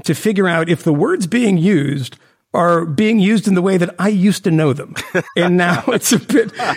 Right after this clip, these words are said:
it's a bit different. Um, you know, um, for instance, uh, we just, we just heard, uh, Jeff Toobin,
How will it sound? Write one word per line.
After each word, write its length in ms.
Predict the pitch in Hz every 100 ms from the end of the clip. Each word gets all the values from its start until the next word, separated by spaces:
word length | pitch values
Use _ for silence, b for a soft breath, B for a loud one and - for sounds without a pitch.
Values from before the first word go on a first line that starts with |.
| -
it's 180 | 175 196
a 60 |
bit 240 | 180 190 170
different. 540 | 160 - 254 226 - -
Um, 260 | 170 165
you 100 | 277
know, 260 | 311 180 190
um, 360 | 202 190 185 175
for 160 | -
instance, 480 | 226 - 139 127 -
uh, 180 | 226 160
we 140 | 190
just, 240 | 196 220 226
we 80 |
just 180 | 196 208
heard, 300 | 196 196 175 b b b _
uh, 160 | 180 185
Jeff 240 | 160 208
Toobin, 340 | - 294 147